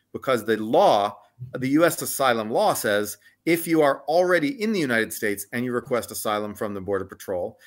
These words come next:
they have to give you a hearing. But, you know, if th-, they can't give you a hearing immediately, it's not like there's an asylum judge just sitting around. In fact, it pr-,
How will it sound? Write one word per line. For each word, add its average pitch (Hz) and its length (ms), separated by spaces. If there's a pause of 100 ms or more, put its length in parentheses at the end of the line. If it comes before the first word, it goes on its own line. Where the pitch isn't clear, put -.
(140)
they 135 140
have 139 280
to 147 100
give 110 240
you 104 100
a 107 40
hearing. 170 320 (1040)
But, 151 380 (100)
you 151 120
know, 147 220
if 156 180
th-, 143 240 (720)
they 147 80
can't 180 240
give 175 120
you 156 80
a 135 40
hearing 147 240
immediately, 127 360
it's 117 120
not 131 120
like 117 120
there's 117 160
an 113 60
asylum 123 440
judge 107 240
just 104 120
sitting 107 180
around. 120 280
In 117 80
fact, 123 240
it 117 60
pr-, 127 100